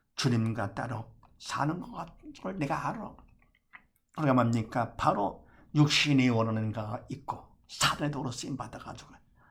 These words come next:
육이 있기 때문에요. 또 뭡니까? 바로 성령께서는 나를 믿음 안에서 주님 따라 살기를 원하시는 것이죠. 그래서 몸에 거할 때에는 결국은 뭡니까? 온전한 내가 믿는 자가 아니기 때문에,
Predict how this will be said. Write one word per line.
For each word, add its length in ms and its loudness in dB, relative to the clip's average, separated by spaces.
육이 180 8
있기 220 0
때문에요. 500 -8
또 140 -2
뭡니까? 560 -2
바로 240 2
성령께서는 680 -4
나를 320 -6
믿음 320 0
안에서 580 -4
주님 240 2
따라 240 -6
살기를 440 -6
원하시는 400 -8
것이죠. 400 -14
그래서 420 0
몸에 320 8
거할 440 4
때에는 640 4
결국은 360 0
뭡니까? 320 -4
온전한 680 2
내가 340 2
믿는 400 2
자가 160 2
아니기 240 0
때문에, 680 -6